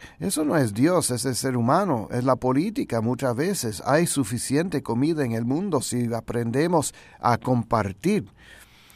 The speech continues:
Pero eso no es Dios que está impidiendo que llegue, eh, la comida. Es, eh, el Señor nos ha provisto la comida.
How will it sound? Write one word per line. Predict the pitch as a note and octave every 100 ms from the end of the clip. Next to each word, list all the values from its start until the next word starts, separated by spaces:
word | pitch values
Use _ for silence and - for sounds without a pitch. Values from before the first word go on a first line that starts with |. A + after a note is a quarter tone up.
| -
Pero | - A#2 C#3
eso | E3+ C#4+
no | A3+
es | A#2 E2
Dios | A#2 F#3+ -
que | -
está | G2+ - B2
impidiendo | A2+ A#2 G#2+ A#2+ D3 D3
que | C#3 A2+
llegue, | A2+ B2 A#2 G#2 - - - - _
eh, | A2 A2+ A2+ A#2
la | A2
comida. | - G#2+ G#2+ B2 E3 C#3
Es, | D3+
eh, | E2 A#2+ - B2+
el | A#2
Señor | C#3+ C3+ E3+
nos | E3+ C#3+ B2+
ha | A#2+
provisto | A2+ B2 D#3 - A#2+
la | G#2+
comida. | - A#2+ E3+ A3 C#3